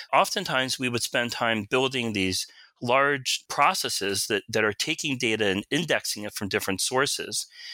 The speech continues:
Now we have the ability to put the data right onto a message bus and have it go straight into the data stores. So that really saves our development team, again, more time from having to build complex indexing processes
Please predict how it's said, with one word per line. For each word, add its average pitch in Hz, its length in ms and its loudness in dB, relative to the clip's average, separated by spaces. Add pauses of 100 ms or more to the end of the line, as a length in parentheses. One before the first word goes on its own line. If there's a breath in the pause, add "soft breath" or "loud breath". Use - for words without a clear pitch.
(160 loud breath)
Now 160 280 2
we 247 80 -2
have 147 100 -2
the 135 80 -2
ability 113 400 4
to 113 80 2
put 135 240 -4
the 123 100 0
data 120 360 2
right 165 260 2
onto 170 300 0
a 98 40 2
message 95 520 -2
bus 214 400 2 (420 soft breath)
and 135 140 0
have 143 180 2
it 151 80 0
go 135 160 2
straight 160 540 0
into 151 320 0
the 104 100 4
data 107 320 0
stores. 87 580 -2 (380 loud breath)
So - 140 0
that 202 240 2
really 156 240 2
saves 135 400 0
our 113 180 2
development 123 560 0
team, 95 300 0
again, 110 420 0
more 120 300 0
time - 500 0 (300 soft breath)
from 143 180 0
having 147 360 0
to 131 140 -4
build 127 300 2
complex 127 680 0 (100)
indexing 117 720 -2
processes 92 800 0